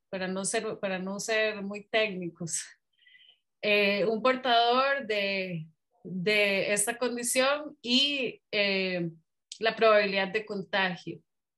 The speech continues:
Eh, hay un sello de alguien que, que digamos que, que firma la información, pero no hay ninguna referencia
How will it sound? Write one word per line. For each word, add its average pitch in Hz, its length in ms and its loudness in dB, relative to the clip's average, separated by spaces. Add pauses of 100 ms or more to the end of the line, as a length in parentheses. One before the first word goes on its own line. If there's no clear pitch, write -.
(380)
Eh, 202 140 0
hay 220 260 4
un 277 80 -2
sello 285 540 2
de 226 160 0
alguien 233 480 -4
que, 226 520 -4 (220)
que 208 120 -8
digamos 214 460 -2
que, 185 640 -2
que 190 140 -8
firma 262 420 -2
la 277 120 0
información, 294 760 0
pero 254 200 -2
no 220 140 -2
hay 240 160 0
ninguna 294 360 -6
referencia 294 840 0